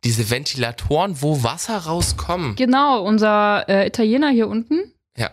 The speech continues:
Speaker 1: unser Italiener.
Speaker 2: Unser Italiener,
Speaker 1: <laughs>
Speaker 2: also der Italiener, der in der, im Erdgeschoss
Speaker 1: Ja.
Speaker 2: ist, bei uns auf der Arbeit sozusagen, der hat so einen Ventilator oder mehrere, wo ganz feiner Wasserstaub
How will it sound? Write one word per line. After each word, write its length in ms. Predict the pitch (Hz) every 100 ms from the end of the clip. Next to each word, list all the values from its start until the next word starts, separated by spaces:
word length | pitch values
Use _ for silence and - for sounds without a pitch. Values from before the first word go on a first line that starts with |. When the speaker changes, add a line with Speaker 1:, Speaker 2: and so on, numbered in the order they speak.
| -
Speaker 1:
unser 300 | 208 220 170
Italiener. 500 | 151 143 127 139 104
Speaker 2:
Unser 320 | 330 294 214
Italiener, 560 | 214 220 214 226 196 190
Speaker 1:
<laughs> 40 | 190
Speaker 2:
also 280 | 190 180 180 - -
der 120 | 240 254
Italiener, 460 | 254 220 240 233 202
der 400 | 196 185 190 - _ _ _
in 180 | 190 202
der, 360 | 190 165 175 -
im 140 | 208
Erdgeschoss 760 | - 226 - 202 190 180 - - _ _ _ _ -
Speaker 1:
Ja. 220 | 165 143
Speaker 2:
ist, 320 | - 262 - - -
bei 80 |
uns 180 | 190 240
auf 80 | 233
der 120 | 233
Arbeit 300 | 196 240 254 254
sozusagen, 580 | 240 226 233 254 285 311 _ _ _
der 120 | 254 285
hat 140 | 277
so 120 | - 247
einen 380 | 247 247 247 240
Ventilator 640 | 233 247 220 233 254 269
oder 140 | 214
mehrere, 560 | 202 208 254 247 240 208
wo 160 | 214 208
ganz 240 | 220 -
feiner 320 | - 208 208
Wasserstaub 640 | 208 - 190 175 165 165